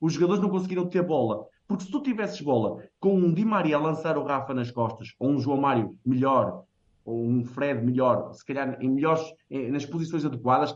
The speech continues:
eu, eu acho que devia ser o Di Maria, o Fred à direita e o João Mário à esquerda, ou o Fred, ou o João Mário à direita e o Fred à esquerda, principalmente isto, ou sempre com o Di Maria no meio, o Benfica podia aproveitar as costas.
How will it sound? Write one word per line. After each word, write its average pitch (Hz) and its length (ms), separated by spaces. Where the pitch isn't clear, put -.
eu, 117 200
eu 117 100
acho 120 140
que - 60
devia 117 160
ser 123 120
o 120 40
Di 120 100
Maria, 120 420
o 120 60
Fred 120 260
à 123 60
direita 117 320
e 117 40
o 117 60
João 117 180
Mário 110 320
à 117 80
esquerda, 117 360
ou 107 140
o - 20
Fred, 117 280
ou 101 280
o 98 40
João 113 120
Mário 117 160
à - 20
direita 110 240
e 107 40
o - 20
Fred 110 200
à 107 40
esquerda, 117 460
principalmente 120 460
isto, 147 460
ou 127 400
sempre 180 220
com 156 60
o 151 40
Di 147 80
Maria 135 240
no 131 100
meio, 151 300
o 156 100
Benfica 170 320
podia 165 300
aproveitar 156 440
as 151 100
costas. - 360